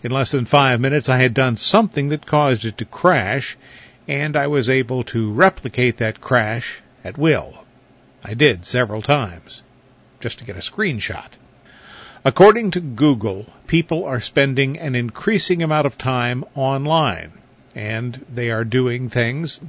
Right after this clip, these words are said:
never imagined when the web first appeared in nineteen ninety-three. Fair enough.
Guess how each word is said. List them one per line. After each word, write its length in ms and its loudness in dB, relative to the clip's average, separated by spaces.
never 360 -6
imagined 640 0
when 220 -6
the 80 -6
web 320 -4
first 320 -4
appeared 540 -4
in 120 -4
nineteen 600 -4
ninety-three. 840 -2
Fair 300 -10
enough. 440 -4